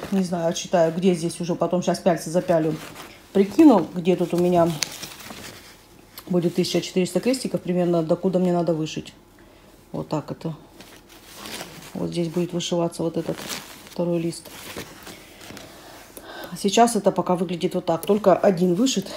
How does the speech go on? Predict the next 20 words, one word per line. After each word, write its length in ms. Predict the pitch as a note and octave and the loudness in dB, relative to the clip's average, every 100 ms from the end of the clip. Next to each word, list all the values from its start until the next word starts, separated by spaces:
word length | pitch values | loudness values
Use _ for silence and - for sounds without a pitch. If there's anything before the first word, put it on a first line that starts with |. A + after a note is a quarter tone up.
| - | -6
и 80 | F#3 | -2
второй 300 | F3+ F#3 F#3+ | 2 2 2
начала. 440 | F3 F3 D#3 D3+ - - - - - - - | 0 0 0 -2 -6 -20 -12 -8 -8 -6 -2
Ну, 80 | C4 | 0
сейчас 240 | - G3+ | 2 2
вот 120 | G3 | 4
так, 220 | G3 F#3+ | 2 2
так 140 | - E3 | 2 0
же 80 | D#3 | 0
само 280 | F3+ E3+ | 0 0
запялю 480 | D#3+ G3 D4+ D4+ C#4 C4+ - - - - - - | 0 4 6 6 4 0 -14 -20 -20 -20 -20 -10
вот 140 | G3+ G#3+ | -4 -2
этот 460 | G#3 G3 F#3+ - | 0 2 0 -4
вот 60 | - | -8
участок 580 | G3 G3 G3+ G3 F#3 F3+ | -4 2 2 2 0 -4
в 60 | - | 2
пяльце 520 | F#3+ F3+ F3 F3+ E3+ - - - - | 4 4 0 -6 -6 -10 -20 -20 -14
и 180 | - G#3 | -6 -4
буду 240 | G3 F3 E3+ | -2 -4 -4
вышивать. 500 | E3 E3 D#3+ - | -6 -4 -4 -4